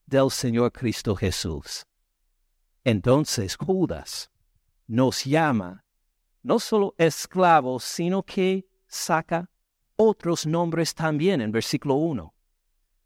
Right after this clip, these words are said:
para describir nuestra relación con Él,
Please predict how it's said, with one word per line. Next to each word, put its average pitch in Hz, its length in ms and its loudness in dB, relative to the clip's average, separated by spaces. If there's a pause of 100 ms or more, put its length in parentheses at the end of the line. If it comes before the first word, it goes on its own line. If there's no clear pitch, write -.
para 143 200 0
describir 175 800 2
nuestra 143 500 -2
relación 139 640 -2
con 127 180 -4
Él, 107 180 -4